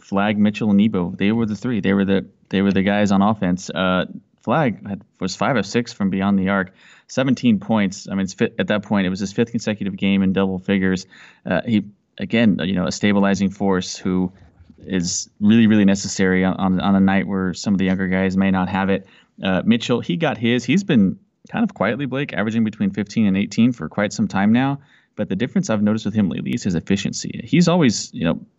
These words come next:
Chuck's gonna get his. It may take twenty shots, but he'll get it. But lately, that's not the way he's been operating. So he was six of eleven shooting, uh, in this game. And at least as of the time of, of the print recap for the Kentucky game,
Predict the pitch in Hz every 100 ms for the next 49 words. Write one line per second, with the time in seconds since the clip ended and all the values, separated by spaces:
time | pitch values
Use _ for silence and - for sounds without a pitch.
0 | - 226 294 - 95 95 85 98 60 -
1 | 92 - 113 117 107 - 110 92 113 90
2 | - 92 95 87 92 90 - - - -
3 | - 302 156 127 - 143 120 127 123 113
4 | 95 151 - - - - 98 170 123 -
5 | - - - - - 143 120 127 110 -
6 | 131 139 139 - - - - 107 110 -
7 | - 120 131 - 131 139 123 95 - _
8 | _ _ _ 110 110 120 - 113 120 104
9 | 113 113 110 98 90 _ _ - 95 -
10 | _ 98 95 123 117 - 117 113 107 -
11 | 95 - 165 226 107 98 95